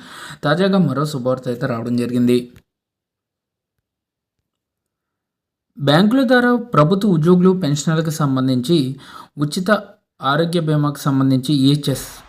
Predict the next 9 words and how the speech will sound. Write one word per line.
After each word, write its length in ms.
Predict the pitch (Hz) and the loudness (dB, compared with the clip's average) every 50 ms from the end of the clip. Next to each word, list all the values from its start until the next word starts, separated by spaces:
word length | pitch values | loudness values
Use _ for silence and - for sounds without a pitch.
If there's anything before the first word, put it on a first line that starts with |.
| - _ _ _ _ _ _ - | -20 _ _ _ _ _ _ -10
పథకానికి 420 | - 135 143 139 151 147 147 - - | -8 -8 -6 -4 -2 -2 -2 -2 -4
సంబంధించి 440 | 147 135 131 127 131 139 139 160 160 | -4 -4 -4 -4 -4 -4 -4 -6 -6
సాధ్యాసాధ్యాలపై 880 | 151 - 139 135 139 147 143 139 - 135 131 127 131 131 131 131 165 165 | -4 -4 -4 -4 -4 -4 -4 -4 -4 -6 -6 -4 -6 -6 -4 -4 -4 -4
ప్రభుత్వ 420 | 156 156 135 123 123 123 131 127 123 | -4 -4 -6 -6 -6 -4 -4 -6 -6
పరిశీలన. 480 | 123 - 123 120 - - 131 127 127 131 127 - - - - - - - - | -4 -6 -6 -6 -4 -4 -2 -2 -2 -2 -4 -6 -16 -20 -20 -20 -16 -8 -4
ఉద్యోగ 480 | 143 160 170 185 226 226 233 226 233 214 226 - | -4 -2 -2 0 0 0 0 0 0 -2 -2 0
ఆరోగ్య 420 | 139 147 165 196 202 190 180 190 | 2 2 4 4 2 2 2 2
బీమా 340 | 180 160 165 156 156 160 156 | 2 2 0 0 0 0 -2
పథకాన్ని 580 | 151 - 143 139 143 139 143 139 135 147 170 | -2 -4 -4 -6 -4 -4 -2 -2 0 0 0